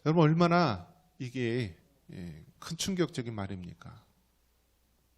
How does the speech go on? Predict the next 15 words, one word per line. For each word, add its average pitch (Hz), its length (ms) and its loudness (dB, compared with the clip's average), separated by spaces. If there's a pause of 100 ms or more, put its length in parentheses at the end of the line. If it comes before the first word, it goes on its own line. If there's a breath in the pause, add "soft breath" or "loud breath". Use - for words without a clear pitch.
(1600 loud breath)
왜 160 80 4
하나님께서는 175 960 -4
이러한 139 340 -6
이야기를 110 360 -8
하셨을까? - 760 -16 (1700 loud breath)
이 180 60 0
호세아는 185 500 2
선지자이기 180 560 0
때문에 120 540 -4 (760)
아마 127 400 -4 (200)
굉장히 156 580 -4
큰 151 380 -6
충격과 147 760 -6 (520)
또 113 100 -4
마음속에 107 840 -6